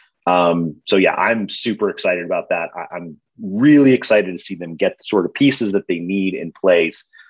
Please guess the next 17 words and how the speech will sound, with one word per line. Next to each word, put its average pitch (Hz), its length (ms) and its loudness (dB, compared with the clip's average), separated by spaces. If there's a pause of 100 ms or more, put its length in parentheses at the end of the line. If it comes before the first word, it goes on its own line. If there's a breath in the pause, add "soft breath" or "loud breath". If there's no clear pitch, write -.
(160)
um, 82 320 -4
and, 82 340 -4
and 78 200 -8
lock 82 260 -4
things 82 240 -8
down 78 400 -4
as 71 220 -10
they, 76 320 -2
uh, 73 320 -6
as 73 120 -6
they, 71 240 -8 (180)
you 85 80 -12
know, 65 140 -12 (280)
are 107 300 0
obviously 92 440 -2
looking 80 340 -16
towards 71 240 -16